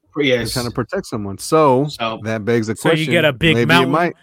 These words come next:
Speaker 3: You get a big mountain of a tackle, which we traded away, and we got
Speaker 1: Yeah.
Speaker 3: McGlinchey instead of Vita Vea.
Speaker 1: <laughs> Or Derwin,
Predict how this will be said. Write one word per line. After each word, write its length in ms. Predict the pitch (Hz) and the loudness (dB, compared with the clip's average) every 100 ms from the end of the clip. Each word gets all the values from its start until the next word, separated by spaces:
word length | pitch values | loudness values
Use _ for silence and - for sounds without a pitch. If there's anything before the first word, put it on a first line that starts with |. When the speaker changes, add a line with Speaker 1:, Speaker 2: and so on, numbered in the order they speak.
| _ _ _ | _ _ _
Speaker 3:
You 140 | 190 | -2
get 160 | 180 175 | 2 2
a 80 | 156 | 2
big 220 | 165 147 | 0 0
mountain 420 | 160 170 160 165 | 4 4 2 -2
of 120 | 165 151 | -2 -4
a 40 | |
tackle, 560 | - 185 180 - 226 208 | -2 -2 -2 -4 -6 -4
which 260 | 156 - | -8 -6
we 140 | 170 151 | -6 -4
traded 380 | - 151 147 | 2 4 4
away, 340 | 139 139 180 - _ _ - | 2 0 -2 -4 _ _ -10
and 160 | 143 | -6
we 100 | 147 139 | -4 0
got 200 | 147 135 | 0 0
Speaker 1:
Yeah. 100 | 135 | -2
Speaker 3:
McGlinchey 500 | 135 151 - 247 285 _ _ _ | -2 -2 -2 -6 -8 _ _ _
instead 320 | 165 - 151 135 | -12 -6 -4 -4
of 100 | 120 | -4
Vita 240 | 120 117 | -6 -4
Vea. 220 | 120 165 240 - | -2 -4 -4 -8
Speaker 1:
<laughs> 200 | - - 175 - - - _ _ _ _ 180 175 139 _ - | -10 -10 -12 -14 -16 -18 _ _ _ _ -20 -20 -20 _ -20
Or 180 | - 104 | -10 -8
Derwin, 420 | 95 107 131 190 | -4 -4 -4 -8